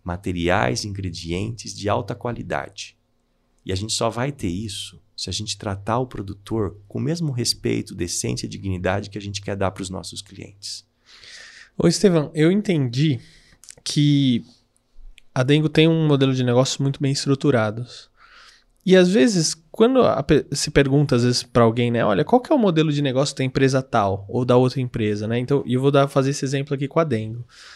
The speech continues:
Speaker 2: É, às vezes muita gente, "Ah, qual que é o p-, modelo de negócio da Dengo", né? A pessoa fala assim, "Ah, chocolate." E não é esse o modelo de vocês. O chocolate é o meio pra que vocês atinjam o modelo de negócio de vocês. É isso?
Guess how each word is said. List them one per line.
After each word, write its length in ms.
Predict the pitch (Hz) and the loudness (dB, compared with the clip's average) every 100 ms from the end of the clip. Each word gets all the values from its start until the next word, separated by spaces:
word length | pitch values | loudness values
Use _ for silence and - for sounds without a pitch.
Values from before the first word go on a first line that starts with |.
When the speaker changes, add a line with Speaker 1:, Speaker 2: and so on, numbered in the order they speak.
| - _ - | -20 _ -8
Speaker 2:
É, 500 | 120 123 120 117 101 - _ - | -2 0 2 2 -2 -6 _ -2
às 160 | 127 147 | 2 4
vezes 100 | 175 | 4
muita 240 | 180 170 | 4 4
gente, 220 | 165 165 | 2 4
"Ah, 80 | 202 | 2
qual 160 | - 220 | 4 4
que 100 | 247 | 4
é 20 | |
o 40 | |
p-, 200 | 240 185 - | 2 -4 -4
modelo 380 | 156 165 160 160 | 2 4 4 4
de 80 | |
negócio 280 | 160 147 143 | 2 2 2
da 120 | 156 | 2
Dengo", 420 | 143 131 127 117 113 | 2 2 2 0 0
né? 160 | 117 | 0
A 60 | 117 | 0
pessoa 280 | 135 147 139 | 0 0 0
fala 160 | 156 | -2
assim, 120 | 147 | -2
"Ah, 100 | 151 | -2
chocolate." 840 | 127 120 - 180 147 123 - - _ _ _ - - - _ _ _ - | -2 -2 2 6 6 4 -4 -16 _ _ _ -20 -20 -20 _ _ _ -2
E 180 | 143 156 | 0 4
não 260 | 165 190 | 4 6
é 160 | 175 185 | 6 8
esse 220 | 147 147 | 6 4
o 60 | 139 | 0
modelo 240 | 131 123 | 2 2
de 80 | 120 | 2
vocês. 360 | 120 - 123 120 | 0 0 2 2
O 40 | |
chocolate 500 | - 143 147 139 - | 0 2 4 4 4
é 20 | |
o 60 | 165 | 2
meio 600 | 180 147 139 120 113 120 _ _ _ _ | 4 2 2 0 -4 -6 _ _ _ _
pra 140 | - 120 | -4 -4
que 120 | 120 | 0
vocês 300 | 131 127 131 | 0 2 2
atinjam 560 | 135 - 135 131 135 135 | 0 0 0 0 0 0
o 40 | |
modelo 340 | 139 135 123 | 0 -2 -4
de 100 | 127 | -4
negócio 320 | 131 123 131 - | -4 -2 -2 -4
de 80 | |
vocês. 640 | 131 151 - 117 107 - - | -2 -2 -2 -4 -4 -8 -10
É 100 | - | -2
isso? 340 | 151 131 - | 0 -2 -6